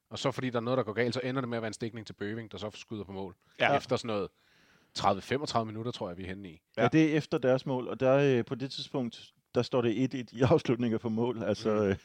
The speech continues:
Speaker 2: Ej, men det, det er jo helt bizart.
Speaker 3: der
Speaker 1: Ja.
Speaker 3: ved jeg så ikke faktisk, om Dixes tæller, hvis den bliver regnet som en selvmål, fordi den må vel så faktuelt ikke have, have kunnet tælle som en afslutning på mål. Men, øhm, det vil jeg så i øvrigt sige, at, øh,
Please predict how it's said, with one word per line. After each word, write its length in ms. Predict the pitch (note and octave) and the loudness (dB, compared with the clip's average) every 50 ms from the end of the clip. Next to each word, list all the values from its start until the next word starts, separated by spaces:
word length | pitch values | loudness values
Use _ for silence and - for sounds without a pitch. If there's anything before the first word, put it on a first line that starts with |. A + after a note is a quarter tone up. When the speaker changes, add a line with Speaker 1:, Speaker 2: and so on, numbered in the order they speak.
| - - | -4 -2
Speaker 2:
Ej, 60 | A#2+ | -2
men 80 | B2+ - | -2 -2
det, 100 | - A#2 | -4 -4
det 80 | A2 - | -2 -2
er 40 | B2+ | -2
jo 40 | |
helt 200 | A#2 G#2+ E3 - | 0 0 0 0
bizart. 500 | - E3 C#3+ - - - F3 F3+ - - - - - - | -2 -2 -2 0 0 2 0 0 0 -4 -6 -10 -10 0
Speaker 3:
der 100 | - C#3+ | 2 4
Speaker 1:
Ja. 60 | C#3 | 6
Speaker 3:
ved 120 | C3+ D#3 D#3 | 8 8 8
jeg 80 | D3+ | 8
så 120 | - - D3 | 8 8 6
ikke 180 | C#3 C#3+ C3+ | 6 6 6
faktisk, 380 | - D3+ B2+ B2+ D3 D3 - - - | 4 4 6 6 4 0 -2 0 2
om 240 | A2+ A#2 A2+ G2+ - _ _ _ | 2 2 2 -2 -4 _ _ _
Dixes 340 | - F3 D3+ - - D#3 - - | 0 0 2 4 4 4 4 4
tæller, 340 | - - C#3 C#3 D3+ D3+ C#3 - | 6 8 10 10 10 8 6 2
hvis 140 | A#2+ A#2+ | -2 0
den 160 | - B2 A2+ G#2+ | 0 0 0 0
bliver 240 | A#2 A2+ G#2+ G#2 | 2 2 2 4
regnet 260 | G2 G#2+ A2+ A#2 A#2+ - | 4 4 2 2 0 -2
som 120 | A#2+ G#2 | -2 -2
en 80 | G2+ A2 | -2 2
selvmål, 480 | - C#3 C#3+ B2+ B2+ C3 B2+ G#2+ G2+ | 4 6 6 6 4 0 -2 -4 -6
fordi 220 | - - - - A2 | -8 -12 -12 -10 -4
den 180 | - A#2+ A#2+ | -2 -2 0
må 120 | B2 B2 A#2+ | 0 -2 -2
vel 200 | A2+ A#2 A2 G2+ | -2 -2 -2 -2
så 260 | A#2 A2+ A2+ G#2+ F#2 F2 - _ _ - | -2 -2 -2 -2 -4 -8 -14 _ _ -20
faktuelt 640 | - - - - G2 - - A#2+ B2 B2 - - | -20 -4 -2 -2 -2 -2 -2 -2 -2 -2 -2 -2
ikke 200 | G#2+ A2+ - - | -4 -6 -4 -4
have, 440 | - A2 G#2 G#2 G2+ F#2 F2 E2+ F2 G#2 _ | -2 0 0 2 2 0 0 -2 -6 -8 _
have 100 | G#2+ G2+ | -12 -10
kunnet 260 | - - B2 C3 B2 | -8 -8 -8 -6 -6
tælle 240 | - A2 F#2+ F#2+ G2+ | -4 -4 -6 -6 -6
som 160 | - G2+ F#2+ | -8 -10 -10
en 80 | F#2 F#2 | -8 -8
afslutning 400 | F2+ F#2+ F#2+ - A2 G2+ G2+ G2 | -10 -10 -10 -12 -12 -12 -12 -12
på 80 | G2+ | -12
mål. 240 | G2+ G2 G2+ - - _ - - - - - _ - | -10 -10 -12 -12 -16 _ -20 -20 -20 -20 -20 _ -2
Men, 320 | - B2+ B2 A#2+ A#2 A2+ | 2 4 4 4 6 4
øhm, 520 | A2+ A2 G#2 G#2 G2+ G2 F#2+ F#2+ F#2 F#2 F2+ - - - - - - _ | 4 4 4 4 2 2 0 0 -2 -4 -6 -10 -16 -20 -20 -20 -8 _
det 80 | A#2+ A#2+ | -2 2
vil 80 | B2 | 4
jeg 120 | B2 A#2 G2+ | 4 4 6
så 100 | - A#2 | 4 2
i 100 | G#2+ G#2 | 2 2
øvrigt 240 | G#2+ A2+ B2 A2+ | 0 -2 -2 -4
sige, 280 | - - A2+ A2 A2 B2 | -6 -8 -6 -4 -4 -4
at, 160 | - - - - | -4 -6 -6 -8
øh, 240 | F#2+ F#2 F2+ E2+ | -8 -6 -6 -8